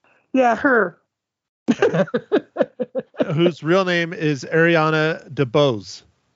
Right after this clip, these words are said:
Speaker 1: No, not her. The Russian girl.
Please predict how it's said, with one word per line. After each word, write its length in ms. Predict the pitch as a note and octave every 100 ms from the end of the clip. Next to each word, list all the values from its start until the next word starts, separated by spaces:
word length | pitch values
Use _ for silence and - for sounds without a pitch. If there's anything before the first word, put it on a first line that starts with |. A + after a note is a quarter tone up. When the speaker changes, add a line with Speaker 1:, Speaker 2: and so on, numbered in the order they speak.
| _ _ _ _ _ _ _ _ _
Speaker 1:
No, 720 | F4 G4+ A#4+ E4+ A#3+ G#3+ F#3+
not 340 | G#3 D4+ G4+ -
her. 720 | - G3+ G#3 A3+ C#4 F4 F4 _ _ _ _
The 100 | B3+
Russian 640 | B3 C4+ F4+ - G#4 D#4+
girl. 400 | A#3+ A3+ G3 F3+